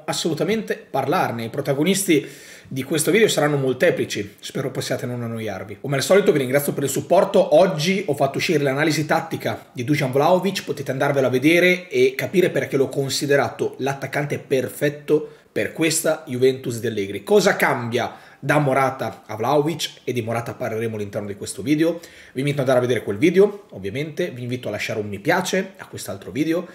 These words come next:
e come al solito c'è pure OneFootball da scaricare, il link è qui sotto in descrizione, applicazione sponsor di questo canale YouTube.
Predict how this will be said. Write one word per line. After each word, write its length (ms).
e 100
come 160
al 80
solito 300
c'è 160
pure 180
OneFootball 680
da 100
scaricare, 460
il 60
link 220
è 20
qui 120
sotto 180
in 60
descrizione, 600
applicazione 560
sponsor 560
di 120
questo 240
canale 240
YouTube. 460